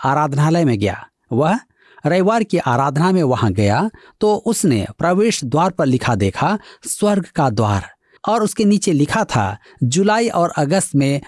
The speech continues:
बंद रहेगा।" विश्वासियों के वैयक्तिक जीवन में ऐसा प्राय होता है, जबकि ऐसा होना नहीं चाहिए। मेरे मित्रों,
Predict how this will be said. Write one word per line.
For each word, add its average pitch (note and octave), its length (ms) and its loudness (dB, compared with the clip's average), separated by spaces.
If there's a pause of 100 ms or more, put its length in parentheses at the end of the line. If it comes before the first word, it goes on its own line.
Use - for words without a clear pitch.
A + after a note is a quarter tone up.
(120)
बंद A#2+ 320 0
रहेगा।" G2+ 500 -2 (380)
विश्वासियों G3+ 640 0
के F3+ 320 0
वैयक्तिक B2 800 -2 (300)
जीवन G#3 500 2
में F#3 80 2
ऐसा C#3+ 340 0
प्राय C#3 320 0
होता G2+ 400 -2
है, E3+ 240 -4 (340)
जबकि G#3+ 280 0
ऐसा E3 280 0
होना B2+ 420 0 (220)
नहीं F#3+ 300 0
चाहिए। G2+ 540 -4 (340)
मेरे A#2+ 220 2
मित्रों, B2+ 400 -2